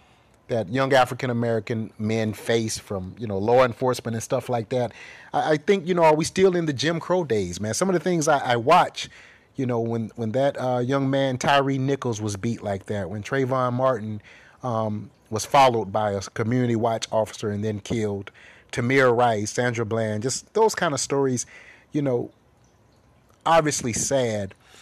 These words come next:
But I'm just gonna be honest, man, the Michael Irvin situation is a little bit, it's a little bit surprising to me, and I'll tell you why. Um,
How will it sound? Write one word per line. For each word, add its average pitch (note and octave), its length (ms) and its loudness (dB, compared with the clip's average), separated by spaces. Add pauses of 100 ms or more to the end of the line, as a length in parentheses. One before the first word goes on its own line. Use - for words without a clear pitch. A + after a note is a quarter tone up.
(280)
But A#3+ 100 4
I'm E4+ 120 6
just F#4 160 2
gonna A3+ 180 6
be D#3+ 240 0
honest, D#3+ 440 2
man, B2 300 0
the A#2 100 0
Michael G#3+ 540 0
Irvin D3+ 380 2
situation C#3+ 840 -2
is C3+ 140 -2
a C3+ 60 2
little A3+ 300 0
bit, F#3 320 0 (1600)
it's - 140 -4
a C#4+ 60 -2
little E4+ 220 -2
bit D#4 180 -2
surprising C#3+ 640 -2
to A#2 140 -4
me, F#2+ 140 -4
and G2+ 100 -6
I'll D#3+ 100 -2
tell F#3 220 -2
you B2+ 140 0
why. A#2+ 380 2 (640)
Um, D3 460 0